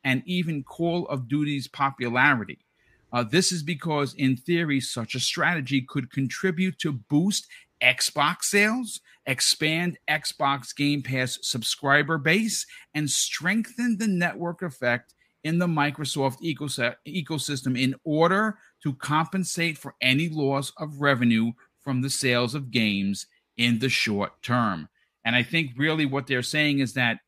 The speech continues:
Microsoft is risking it all to potentially make this exclusive, but they have already said that they intend to keep Call of Duty on PlayStation. It's just not going to be in perpetuity,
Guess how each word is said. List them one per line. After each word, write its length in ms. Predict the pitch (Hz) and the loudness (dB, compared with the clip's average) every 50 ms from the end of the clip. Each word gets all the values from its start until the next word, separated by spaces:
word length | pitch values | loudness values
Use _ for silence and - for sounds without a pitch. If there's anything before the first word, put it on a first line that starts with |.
| _ _ _ _ _ _ _ - | _ _ _ _ _ _ _ -4
Microsoft 840 | 123 127 135 151 175 170 - 190 175 - - 170 156 151 151 131 - _ _ | 0 2 4 4 4 2 0 -4 -4 -4 -4 -2 -2 -2 -2 -2 -6 _ _
is 240 | - 139 131 120 117 | -2 -2 -2 -2 -2
risking 600 | 113 110 113 127 156 170 - - - 165 160 156 143 | -6 -8 -4 -2 -2 -2 -2 -4 -4 -4 -2 0 0
it 120 | 139 - | 0 -2
all 540 | - 156 156 165 160 135 123 110 110 117 127 _ _ _ _ _ - | -2 -2 -2 0 0 0 0 0 -2 -4 -6 _ _ _ _ _ -4
to 80 | 160 | -4
potentially 760 | 131 - 139 127 - - 147 151 160 147 - 151 147 143 139 | -4 -4 -4 -6 -4 -2 -2 -2 -2 -2 -6 -4 -2 0 0
make 380 | 131 127 123 131 139 139 120 - | 2 2 2 2 2 2 0 -2
this 220 | 139 131 - - | -4 -2 -2 -4
exclusive, 840 | 87 - - - - - 190 214 220 - - 147 123 120 117 110 _ _ _ _ _ - | -8 -6 -6 -8 -6 -4 -4 -2 -2 -2 0 0 0 0 0 -4 _ _ _ _ _ -8
but 140 | 143 139 139 | -6 -4 -2
they 120 | 160 156 | -2 0
have 160 | 156 156 147 | 0 -2 -2
already 280 | 170 170 165 156 156 147 | -2 -2 -2 -2 -2 -4
said 320 | 127 - - 185 180 160 | -4 -2 0 0 0 0
that 120 | 147 135 135 | 0 -2 -2
they 220 | 143 139 135 127 | 0 0 0 0
intend 420 | 139 139 131 131 135 143 147 156 143 | 0 0 -2 -2 -2 -4 -2 -2 -4
to 60 | 175 | -6
keep 420 | - - - - 156 147 - - | -10 -10 -8 -6 -6 -6 -6 -8
Call 320 | _ - 131 131 127 127 135 | _ -6 -4 -2 0 0 0
of 140 | 123 113 107 | -2 -2 0
Duty 460 | 170 196 196 147 131 131 131 123 - - _ _ _ _ - 135 | 0 2 2 4 4 4 2 2 -2 -8 _ _ _ _ -2 2
on 300 | 139 139 147 156 160 135 | 2 4 4 2 0 -4
PlayStation. 840 | - - 170 196 214 175 - - 139 135 131 127 - 143 147 143 139 _ _ _ - | -4 -2 0 0 0 0 0 0 0 0 0 0 -2 -4 -4 -4 -8 _ _ _ -6
It's 200 | 147 131 - - | -6 -6 -4 -2
just 300 | - - 160 143 - 139 | -2 0 0 0 0 0
not 380 | 135 135 135 147 139 - 160 | 2 4 4 4 4 2 -2
going 200 | - 147 147 143 131 | -4 -2 -2 -2 -2
to 100 | - 127 | -4 -2
be 180 | 110 135 143 | 0 0 2
in 140 | 139 131 120 | 2 0 0
perpetuity, 840 | - 127 123 113 135 131 - - 220 233 220 190 143 135 135 139 135 | -2 -4 -6 -4 -6 -8 -4 -2 0 2 2 4 6 6 6 4 2